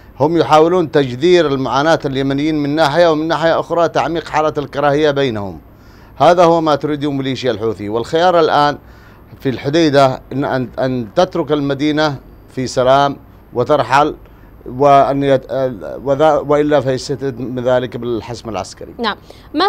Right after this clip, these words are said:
Speaker 2: هي الخط-، الخيارات المتاحة أمام الميليشيات بعد قطع خطوط الإمدادات عليهم بين ثلاث مديريات بالحديدة،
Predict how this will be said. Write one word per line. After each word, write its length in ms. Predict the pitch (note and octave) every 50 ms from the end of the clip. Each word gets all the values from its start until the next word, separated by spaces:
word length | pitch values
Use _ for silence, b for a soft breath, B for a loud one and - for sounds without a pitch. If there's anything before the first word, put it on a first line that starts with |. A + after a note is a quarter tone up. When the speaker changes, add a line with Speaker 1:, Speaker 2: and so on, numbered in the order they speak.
| F#4+
Speaker 2:
هي 140 | F#4+ E4+ C#4
الخط-، 260 | C4 B3 - C4+ A#3+
الخيارات 640 | C4+ - C4+ A#3+ A#3 - - C4+ B3 B3+ C#4 C#4+ C#4+
المتاحة 640 | C#4 A#3 A3+ A3+ A3+ B3+ B3+ B3 - - A3+ G3+ G3
أمام 220 | A3+ A3+ A3+ A#3
الميليشيات 720 | A3+ A3+ A3+ A3 A3 A3 - - B3 A#3 C4 D4+ D#4+ - D4+ B B B B B B B B
بعد 320 | A3+ F#3+ B3 A#3+ B3+ B3 B3+
قطع 340 | B3 - - F4 - C4 A#3+
خطوط 380 | - - - - C#4 C4 C4+
الإمدادات 720 | C4 A3+ B3+ A#3+ A#3 G3 A#3 A#3+ A3 A#3+ B3+ B3+ - - B3+
عليهم 960 | A3 G#3+ G#3+ F#3+ G3 A3+ A#3+ B3 B3 A#3+ A#3+ C4 C#4+ D4 C#4+ - A#3 B3+
بين 260 | A3+ C4 D#4 D4+ D4+ C#4+
ثلاث 300 | - D4 C#4 C#4 C#4 C4
مديريات 680 | B3+ A#3+ G#3 B3 B3 A3+ A#3 A#3 B3 C4+ C#4 - C#4
بالحديدة، 640 | A3 A#3 A#3 - B3+ A#3+ A#3+ A#3 G3+ A3 C4 E4+